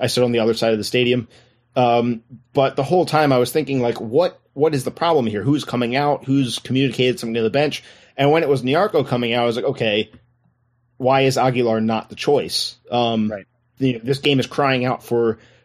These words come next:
Speaker 1: width, and you just have to accept that you're getting the lesser version of that player, um, at the time. To put it, to put it in, you know, simple terms, that's what you're going for.
Speaker 2: Mm-hmm.
Speaker 1: Um,
Speaker 2: It's
Speaker 1: and
Speaker 2: like for like.
Speaker 1: it was,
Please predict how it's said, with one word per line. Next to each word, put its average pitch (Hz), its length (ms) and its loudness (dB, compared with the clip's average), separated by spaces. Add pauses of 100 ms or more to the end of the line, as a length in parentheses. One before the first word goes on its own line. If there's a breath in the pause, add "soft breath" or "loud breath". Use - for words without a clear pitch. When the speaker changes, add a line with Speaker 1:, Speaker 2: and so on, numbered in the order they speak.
(120 soft breath)
Speaker 1:
width, 139 380 0
and 123 240 -2
you 139 120 0
just 156 180 -2
have 151 140 0
to 151 80 4
accept 131 500 -2
that 127 160 2
you're 127 100 0
getting 127 280 0
the 117 180 0
lesser 123 400 0
version 117 440 0
of 95 240 -2
that 110 220 -4
player, 107 460 -2 (380)
um, 104 440 -2 (220)
at 120 160 -4
the 117 60 -6
time. 98 460 -6 (120)
To 127 100 0
put 131 180 0
it, 127 200 -2 (240)
to 127 100 0
put 131 180 0
it 120 140 0
in, 113 320 0 (160)
you 127 80 -2
know, 110 160 0
simple 131 320 -2
terms, 127 360 0
that's 123 200 0
what 110 80 -4
you're 113 120 -6
going 127 260 0
for. 101 320 -4 (280 loud breath)
Speaker 2:
Mm-hmm. 113 120 -6
Speaker 1:
Um, 110 400 0 (260)
Speaker 2:
It's 120 220 0
Speaker 1:
and 127 80 2
Speaker 2:
like 131 180 2
for 123 140 -4
like. 117 220 -4
Speaker 1:
it 135 40 0
was, - 180 -6